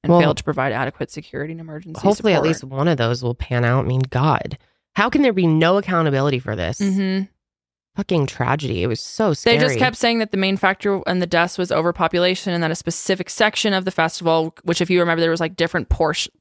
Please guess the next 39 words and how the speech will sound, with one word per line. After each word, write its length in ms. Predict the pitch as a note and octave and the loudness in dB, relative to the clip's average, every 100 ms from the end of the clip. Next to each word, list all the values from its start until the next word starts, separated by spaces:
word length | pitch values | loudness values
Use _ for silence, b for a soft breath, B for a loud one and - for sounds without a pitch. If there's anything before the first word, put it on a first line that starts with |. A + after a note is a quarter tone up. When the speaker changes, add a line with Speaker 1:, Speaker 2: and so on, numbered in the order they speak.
| - | -4
Speaker 1:
different 240 | F3+ F3 | -2 -2
sections, 520 | - E3+ - A3+ G#3+ | 0 0 0 0 0
and 80 | F#3 | -2
it 60 | E3 | -2
was 100 | E3+ | 0
just 100 | D#3 | 2
Speaker 2:
Right. 100 | D3+ | 0
Speaker 1:
like, 140 | E3+ | -2
this 160 | F3 E3 | -4 -6
one 320 | D#3+ E3+ E3+ | -2 0 -2
corner 640 | - - E3+ D#3+ C3+ E3+ _ _ _ _ _ | -6 -2 -2 -2 -4 -6 _ _ _ _ _
or 120 | F#3 | 0
one 260 | D#3+ E3 D#3+ - - _ _ - | 2 0 0 -6 -14 _ _ 0
quadrant 580 | D#3 D3+ D3+ C#3 A#2 | 2 2 -2 -4 -6
kind 260 | - D3+ C3+ | -6 -4 -2
of, 180 | F2+ D3 | -2 0
Speaker 2:
Mm-hmm. 160 | E3+ D#3+ | 0 2
Speaker 1:
um, 420 | D#3+ D3 C#3+ - - | 2 0 -6 -14 -6
is 160 | E3 | -4
where 220 | - D#3+ D#3 | 0 0 2
it 80 | |
all 140 | D3 D#3 | 2 0
happened. 400 | E3 D3+ F#3 F#3 | 0 0 0 -2
And 200 | D#3+ D#3+ | -4 -2
they 120 | D#3+ | -2
were 140 | D#3 D#3 | -2 -4
saying 340 | - E3+ D#3 | -4 -4 -2
that 160 | D#3 D#3 | -2 -4
it 60 | |
was 260 | D#3 - - _ _ _ _ _ _ _ _ _ _ | -4 -8 -10 _ _ _ _ _ _ _ _ _ _
in 160 | - F#3 | 0 2
that 160 | F3+ | 2
specific 340 | - F#3 F3+ F3 | 0 -2 0 0
section, 320 | F#3 F#3 F3+ | 0 0 -2
overpopulation 840 | E3+ F3 F3+ E3+ E3+ E3 F3 F#3+ F#3+ | 0 0 0 0 0 0 0 -2 -2
and 380 | E3+ D#3+ D#3+ E3 _ _ b b b | -4 -4 -4 -6 _ _ b b b
Speaker 2:
But 100 | - | -2
that's 260 | G#3+ A#3 - | 0 0 -2
your 400 | F#3+ F#3 F#3 F3 | -2 0 2 0